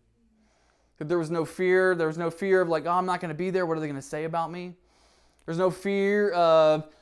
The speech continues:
"Man, I, I didn't do so well in that midterm. Do I really wanna come back and tell my house?" Or, "I, I didn't get into the major that I thought I was gonna get into. Like, can I share that with my brothers and sisters? Is that, like, can I cross that line? What's gonna happen?"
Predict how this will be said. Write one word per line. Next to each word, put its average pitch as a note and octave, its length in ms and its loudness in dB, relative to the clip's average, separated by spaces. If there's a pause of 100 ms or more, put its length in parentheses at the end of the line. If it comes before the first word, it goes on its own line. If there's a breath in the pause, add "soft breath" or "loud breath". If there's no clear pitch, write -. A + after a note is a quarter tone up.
(300 loud breath)
"Man, E3 200 -2
I, E3 200 4
I F3 40 4
didn't G3 220 0
do G3 160 -2
so F#3+ 220 2
well F3 200 4
in E3+ 60 -4
that D3+ 140 -4
midterm. F#3 500 -2
Do E3 60 -2
I D3+ 60 2
really E3 260 2
wanna E3 160 -4
come E3+ 160 -12
back D#3 180 -10
and C#3+ 100 -12
tell E3 140 -10
my D#3 180 -6
house?" E3 420 -12 (360 soft breath)
Or, D#3 440 0
"I, E3+ 280 -6
I E3+ 120 -6
didn't F#3+ 240 -6
get E3 120 0
into F3+ 280 -4
the D#3 100 -6
major E3+ 460 -2
that D#3+ 160 -4
I D3+ 100 -2
thought D#3 240 -2
I E3 80 0
was E3 140 -6
gonna D#3+ 180 -8
get D#3 140 -6
into. E3+ 340 -6
Like, C#3 260 -4
can E3+ 300 -10
I E3 160 -8
share D3+ 440 -6
that E3+ 180 -4
with D#3 100 -10
my C#3+ 160 -6
brothers C#3+ 300 -6
and C3+ 100 -12
sisters? E3 500 -12
Is D3+ 140 -14
that, D#3+ 320 -4 (300 soft breath)
like, C3+ 160 -10
can E3 140 -10
I E3+ 100 -4
cross F3+ 320 -2
that D#3+ 160 -4
line? E3 280 -8
What's D#3 220 -8
gonna D#3+ 180 -10
happen?" D3+ 460 -12